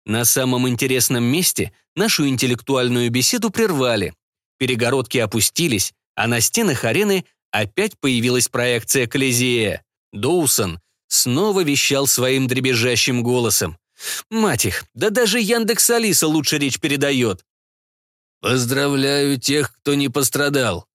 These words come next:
а особенно тех, кто нанес решающий удар. В сухом остатке из ста человек невредимыми осталось всего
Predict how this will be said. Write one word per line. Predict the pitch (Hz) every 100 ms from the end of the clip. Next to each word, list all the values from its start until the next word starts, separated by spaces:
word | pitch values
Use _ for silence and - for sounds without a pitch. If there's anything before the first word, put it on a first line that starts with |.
| _
а | - 113 117
особенно | - 139 135 131 123 107
тех, | 147 156 - - _
кто | - 151 160
нанес | 156 156 151
решающий | 143 139 - 135 131 117 135
удар. | 131 120 113 87 - _ _ _ _
В | -
сухом | 120 123 139 156
остатке | 139 117 - 160 127 120
из | 123 120
ста | - 143
человек | 131 131 123 127 151 113 _ -
невредимыми | 113 135 135 127 170 135 107 82 - _ -
осталось | 120 123 175 175 170
всего | - 147 156 165